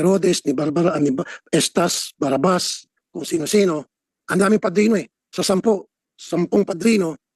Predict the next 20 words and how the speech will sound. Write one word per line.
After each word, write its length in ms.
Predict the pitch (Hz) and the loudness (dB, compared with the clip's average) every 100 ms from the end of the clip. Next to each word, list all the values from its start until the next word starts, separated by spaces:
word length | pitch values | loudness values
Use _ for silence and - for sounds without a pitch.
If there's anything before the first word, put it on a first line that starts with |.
| _ | _
sampung 320 | - 190 226 | -2 0 0
kumikita. 560 | - 175 - 226 170 - _ _ _ _ _ _ _ _ _ _ _ - | 0 -2 0 0 0 -4 _ _ _ _ _ _ _ _ _ _ _ -4
Kahit 160 | 202 | -2
na 80 | - | 0
sino, 240 | 214 226 226 | 2 2 2
pwede. 320 | 202 190 208 170 | 0 2 2 0
Yung 160 | 196 | 0
mga 160 | 190 185 | 0 -2
nagtitinda 320 | 220 208 185 | -2 -2 0
dyan 160 | 180 196 | 0 0
sa 240 | 190 175 | -2 -2
baba, 400 | 165 175 226 - _ - _ | -2 -4 -6 -8 _ -20 _
eh, 80 | 226 | -2
gusto 240 | 190 208 | 0 2
mo 80 | 208 | 2
maging 240 | 196 185 - | 4 2 0
hitpick 160 | 214 | -2
provider, 320 | - 226 233 | -2 -2 -2
come 240 | - 214 | -2 -2
on, 40 | 202 | -2